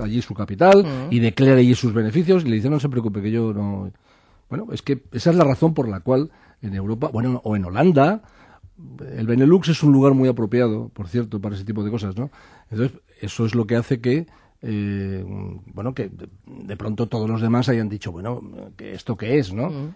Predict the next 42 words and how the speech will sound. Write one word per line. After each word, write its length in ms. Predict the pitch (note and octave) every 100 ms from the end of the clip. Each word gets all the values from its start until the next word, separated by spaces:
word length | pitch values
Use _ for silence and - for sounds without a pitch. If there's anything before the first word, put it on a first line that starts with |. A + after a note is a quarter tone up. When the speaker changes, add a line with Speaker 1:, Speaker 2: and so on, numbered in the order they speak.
| _
Speaker 1:
Y, 80 | -
y, 400 | F#2+ G2 A#2+ A2 _ _ _
y 140 | G2+ F#2 - -
lo 140 | G2 E2+
que 60 |
pasa 220 | - -
que 60 | G#2
hacía 300 | G#2+ F#2+ A#2
falta 340 | - G#2+ A#2
profundizar 720 | G#2+ A#2+ A2+ G2+ G2 C3+ B2+ C#3+ _ _ _ _
y 100 | -
hacía 200 | A#2+ -
falta 280 | C3 A#2+ B2+
proponer, 680 | - A#2+ F#2+ G#2 C3+ A#2 - - _ _ _
porque 240 | F#2+ G#2+
hasta 160 | - B2
ahora, 280 | B2+ A#2 - - _ -
como 200 | - G#2+
consecuencia 380 | G#2+ G#2+ B2 C#3+
del 140 | C3 A#2+
escándalo 400 | - C3 B2+ B2
de 80 | A#2+
los 100 | G#2+
papeles 320 | A#2 B2+ A#2+
de 60 |
Panamá, 320 | B2 C3 C#3 D3 - - _
se 160 | -
ha 60 | A2+
puesto 280 | G2+ A#2 B2+
todo 120 | B2
el 60 | A#2+
mundo 180 | B2
a 40 | A#2+
decir, 300 | G#2+ B2+ A#2
"Los 100 | G#2+
paraísos 280 | B2 F3 D#3
fiscales, 340 | D3 F3+ D#3
¿qué 100 | D#3+
eso, 180 | D3 E3 C3
qué 80 | D#3+
es 120 | -
eso?", 300 | G#3 -